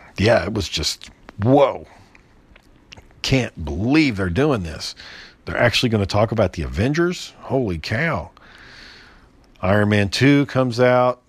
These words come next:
Good movie, well made. Uh, Iron Man three, which I hated, but the critics loved, and it made a billion.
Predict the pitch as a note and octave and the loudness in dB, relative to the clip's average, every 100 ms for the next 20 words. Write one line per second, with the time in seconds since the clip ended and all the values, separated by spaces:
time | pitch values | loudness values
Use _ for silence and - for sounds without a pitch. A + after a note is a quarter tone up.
0 | - - D#2+ G2 B2+ B2+ B2 A#2+ G#2 - | -12 -6 -2 2 4 4 2 0 -4 -12
1 | - D#2+ E2+ A2+ A#2+ A#2 A#2 G#2 _ - | -8 -6 -2 0 2 2 0 -4 _ -20
2 | - - _ _ - E2+ E2+ - G#2 G2 | -20 -20 _ _ -10 -8 -6 -2 0 0
3 | F#2+ F2 A#2 C3+ G#2+ - E2+ - B2+ C#3 | 0 2 2 4 2 -2 -6 0 2 4
4 | D3 C3 G#2 - - A#2 A2+ - G2+ B2+ | 2 0 -6 -8 -2 0 0 -2 2 4
5 | C#3 C#3+ A2+ F2 F2 F#2 F2 E2+ A#2+ C3 | 4 2 -2 -8 -6 -6 -4 2 4 4
6 | C3 C3 C3 | 2 -2 -4